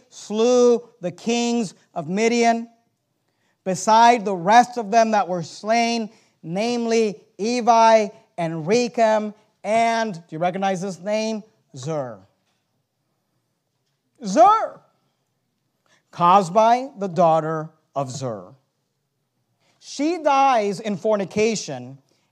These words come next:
and then dad dies when God's judgment comes upon them for her fornication. And Zur, and Hur, and Reba, five kings of Midian, Balaam also, the son of Beor, they slew with the sword.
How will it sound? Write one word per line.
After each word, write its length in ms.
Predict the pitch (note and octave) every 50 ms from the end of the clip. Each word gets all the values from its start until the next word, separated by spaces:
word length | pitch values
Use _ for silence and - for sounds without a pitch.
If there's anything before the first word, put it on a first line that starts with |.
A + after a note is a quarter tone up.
| _
and 240 | - G#3 A3 A3 A3
then 260 | A3+ A3+ A3 G#3+ F3
dad 540 | C#3+ G#3+ A3+ B3+ C#4 C#4 C#4 C4+ A#3 G3+ F3+
dies 760 | E3+ A3 A3 G#3 G3 F#3+ F3+ F3 F3 F3 E3 D3+ D3 - - _ _ _ _ _ _ _
when 180 | F3 E3 D#3
God's 380 | C#3+ D#3+ F3 F3+ F#3 F3+ C#3+ C3+
judgment 440 | B2+ E3 E3+ E3+ E3 C3+ D3 D#3 B2+
comes 220 | - E3+ D3+ B2+
upon 380 | C3 B2+ - - E3 D#3 D3+ C#3
them 100 | C3 B2+
for 180 | A#2+ - B2 A2+ _ _ _
her 180 | - F3 E3+ D#3
fornication. 720 | C#3 - - C#3 C3 B2 - - A#2+ A#2 - - _ _ _ _ _ _ _ _ _ _ _ _ _ _ _ _ _ _ _ _ _ _ _ _ _ _ _ _ _ _ _ _ _
And 240 | F3 G3+ G#3 G#3+ F#3+
Zur, 500 | D#3+ F3+ A#3+ C4 C4 B3+ A#3 D#3 C#3 - _ _ _ _ _ _ _ _ _ _ _ _ _ _
and 220 | G3+ G#3 G#3 G3+
Hur, 580 | G3 F#3+ G#3+ B3 B3 B3 A#3 G#3 F3 C#3+ - - _ _ _ _ _ _ _ _
and 240 | G#3 G3 G3+ G3+ G3
Reba, 600 | G3+ A#3 B3+ B3 G3+ G3+ F3+ D#3+ C3 G#2+ A2+ - _ _ _ _
five 440 | _ - A#3 A3 A3+ A#3+ A#3+ G3+ -
kings 340 | - - B3 A#3+ A#3 G#3 F3
of 100 | G3+ F#3+
Midian, 480 | G3 G#3+ A#3 A#3 A#3 G3+ E3 D3 C#3+
Balaam 380 | C3+ E3 G3 A3 A#3 A3+ G#3+ G#3+
also, 380 | F#3+ G3 G#3 A3+ - - G3 F3
the 80 | F3+
son 220 | - - G#3 G#3 G3
of 160 | E3 D3 C#3
Beor, 320 | F#3+ G#3+ A3 G#3+ G3 F#3
they 120 | D#3+ E3+ E3
slew 420 | - - - G3+ G#3 G#3+ G#3+ G3+
with 260 | F#3 F3 G3+ F3+ E3+
the 100 | - F3+
sword. 480 | D3 - - G3+ G3+ G3 F#3+ D#3+ D3